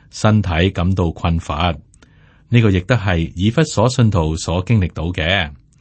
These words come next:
為主勞碌，使到佢哋呢困乏喎。第三點就係，我知道你的行為、勞碌同埋忍耐。嗱，忍耐呢，原來係聖靈嘅果子嚟嘅喎。第四點就係，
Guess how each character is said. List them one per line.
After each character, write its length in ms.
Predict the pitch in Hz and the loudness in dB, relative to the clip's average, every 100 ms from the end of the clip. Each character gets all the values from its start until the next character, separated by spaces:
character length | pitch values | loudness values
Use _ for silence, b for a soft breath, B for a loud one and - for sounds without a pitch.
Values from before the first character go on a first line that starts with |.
| b b b | b b b
為 240 | - 113 107 | 2 4 4
主 160 | - 101 | 2 2
勞 340 | 135 110 71 | 4 2 0
碌， 260 | 80 110 110 _ - | 0 0 -2 _ -14
使 220 | - 95 | -4 0
到 80 | 92 | 0
佢 180 | 87 | 0
哋 180 | 85 85 | -2 -2
呢 280 | 82 95 82 | 0 0 0
困 320 | - 92 85 | -2 -2 -2
乏 160 | 82 78 | -2 -6
喎。 320 | - 95 78 - _ _ _ b b b b b - | -2 -2 -2 -8 _ _ _ b b b b b 0
第 120 | 110 | 0
三 300 | - 175 170 | 2 2 2
點 180 | 131 139 | 2 2
就 120 | 110 | 2
係， 260 | 92 76 - b b | 0 -2 -6 b b
我 180 | - 95 | -2 0
知 160 | 95 117 | 2 2
道 220 | 104 98 | 4 4
你 120 | 95 | 2
的 120 | 147 | 0
行 320 | 127 - 76 76 | -2 -4 -4 -2
為、 260 | 78 71 - | -4 -4 -10
勞 260 | 90 80 71 | -4 -4 -2
碌 220 | 92 120 - _ - | -2 -2 -6 _ -6
同 100 | 85 | -6
埋 160 | 73 | -4
忍 220 | 76 80 98 | -6 -2 2
耐。 260 | 87 71 - b b b b _ | 2 0 -12 b b b b _
嗱， 180 | 92 95 | 2 4
忍 260 | 104 175 | 4 4
耐 180 | 165 117 | 6 4
呢， 340 | 151 139 90 82 | 4 4 2 0
原 120 | 87 | 0
來 100 | 85 | 0
係 180 | 87 95 | 2 0
聖 160 | - 113 | 2 2
靈 180 | 95 80 | 2 0
嘅 140 | 92 | -4
果 240 | 90 85 | -2 -2
子 160 | 101 95 | -2 -2
嚟 140 | 85 | -4
嘅 20 | 71 | -4
喎。 360 | 80 80 71 - _ _ b b b b b - | -4 -4 -6 -16 _ _ b b b b b 0
第 140 | 90 | 0
四 200 | - 101 | 2 2
點 160 | 92 101 | 2 2
就 100 | 92 | 0
係， 220 | 82 69 | -2 -4